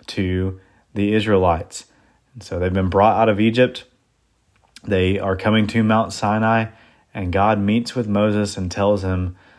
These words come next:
that the people need to consecrate themselves as he's about to give them law. This shows us the importance and the, the truth that we must see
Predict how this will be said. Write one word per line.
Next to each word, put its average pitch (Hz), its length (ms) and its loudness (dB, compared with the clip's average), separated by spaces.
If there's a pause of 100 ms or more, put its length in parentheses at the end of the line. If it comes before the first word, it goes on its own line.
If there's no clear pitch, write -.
(280)
that 95 320 0
the 90 80 -6
people 113 500 -4
need 95 300 -2
to 90 180 -8
consecrate 104 800 -4
themselves 92 520 -4
as 90 120 -4
he's 98 180 0
about 95 240 2
to 92 80 -4
give 95 240 2
them 90 240 -2
law. 87 260 0
This 107 300 -2 (320)
shows 113 500 4
us 90 360 -4 (680)
the 104 100 -4
importance 104 880 2 (420)
and 90 140 -8
the, 87 220 -8
the 95 80 -10
truth 120 380 0
that - 100 -2
we 95 100 -4
must - 480 0 (300)
see 90 640 -2